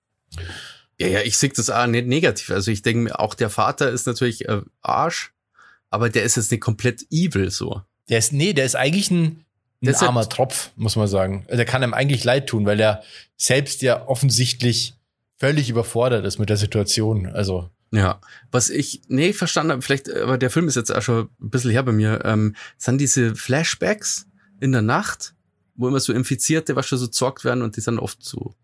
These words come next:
Speaker 2: Ja, diese
Speaker 1: so
Speaker 2: roten
Speaker 1: voller Blut.
Speaker 2: Aufnahmen.
Speaker 1: Mhm.
Speaker 2: Die so ultra creepy
Speaker 1: Aber
Speaker 2: aussehen.
Speaker 1: von wem sind die? Sind das die Erinnerungen vom Vater? Weil
Speaker 2: Das sind
Speaker 1: die
Speaker 2: keine Erinnerungen. Das sind, das soll zeigen, das hat, das wird in einem Interview erklärt, ähm,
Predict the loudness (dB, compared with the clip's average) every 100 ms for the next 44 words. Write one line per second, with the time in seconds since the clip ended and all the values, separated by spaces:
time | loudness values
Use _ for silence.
0 | _ _ _ _ _ _ -2 0 2 0
1 | 0 2 2 2 4 2 2 2 2 0
2 | -4 -10 _ -2 2 2 0 _ _ -2
3 | 2 2 2 2 2 2 0 0 0 2
4 | 2 4 2 4 4 2 0 -2 0 2
5 | 2 2 0 0 0 2 2 0 -2 0
6 | 2 2 2 0 0 0 2 2 0 0
7 | 0 0 -2 -2 -2 -4 -4 -2 -2 -4
8 | -8 2 4 4 4 4 4 2 2 0
9 | -6 -10 _ -20 -20 -20 -20 _ -2 2
10 | 4 2 0 -6 -14 -18 _ -16 -2 2
11 | 2 2 0 2 2 0 -2 0 0 0
12 | 0 0 0 2 2 2 2 2 2 0
13 | 0 2 0 0 _ -20 -20 _ _ 0
14 | 2 0 -4